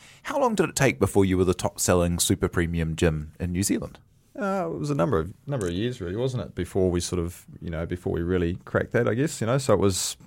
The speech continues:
Speaker 2: you know, we started off, um, you know, from day one, and it was just Mark and myself sort of slinging cases out of a small office in Grey Lynn. You know, it was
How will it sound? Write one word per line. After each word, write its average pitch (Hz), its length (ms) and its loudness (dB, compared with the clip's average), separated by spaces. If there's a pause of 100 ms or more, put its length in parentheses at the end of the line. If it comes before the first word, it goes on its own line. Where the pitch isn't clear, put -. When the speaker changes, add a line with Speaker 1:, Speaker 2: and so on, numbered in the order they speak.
Speaker 2:
you 95 80 -4
know, 90 80 2
we 104 120 4
started 78 360 2
off, - 380 -4
um, 76 460 -4 (120)
you 87 120 -6
know, 80 160 -2
from 80 260 -10
day 78 180 0
one, 82 240 0
and 85 80 -4
it 76 60 -8
was 80 120 -10
just - 200 -12
Mark 80 260 -2
and 85 60 -6
myself 82 420 -2
sort 85 160 -6
of 78 300 -8
slinging 82 400 -4
cases 85 400 -2
out 82 140 2
of 78 100 -2
a 76 120 -2
small 82 320 -2
office 87 320 -4
in 80 160 -6
Grey 78 220 0
Lynn. 90 300 2
You 80 80 -4
know, 82 140 -4
it 78 60 -8
was - 280 -8